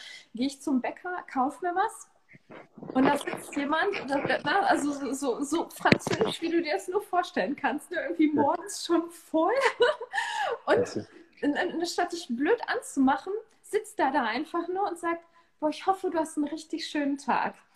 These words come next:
Speaker 1: Und das hat für mich, ich bin dann, ähm, zu meiner Großmutter hingelaufen und ich war wieder voller Freude irgendwie so. Also
Speaker 2: Ja.
Speaker 1: weil, weil das ist so eine Sache, ähm, das fällt mir einfach auf, so diese, ja, ne,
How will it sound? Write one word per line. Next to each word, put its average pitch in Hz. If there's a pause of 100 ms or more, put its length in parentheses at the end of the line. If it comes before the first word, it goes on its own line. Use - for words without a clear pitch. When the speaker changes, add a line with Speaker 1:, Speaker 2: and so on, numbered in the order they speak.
(320)
Speaker 1:
Und 254
das -
hat 403
für -
mich, 392 (460)
ich -
bin 285
dann, 285
ähm, 240
zu -
meiner 254
Großmutter 285
hingelaufen 302
und 285
ich -
war 285
wieder 277
voller 311 (340)
Freude 277
irgendwie 202
so. 208
Also 226
Speaker 2:
Ja. 226
Speaker 1:
weil, 269 (120)
weil 294
das 330
ist -
so 381
eine 349
Sache, 359 (800)
ähm, 262 (640)
das 277
fällt 330
mir 294
einfach 262
auf, 208
so 240
diese, 247 (120)
ja, 302 (180)
ne, 269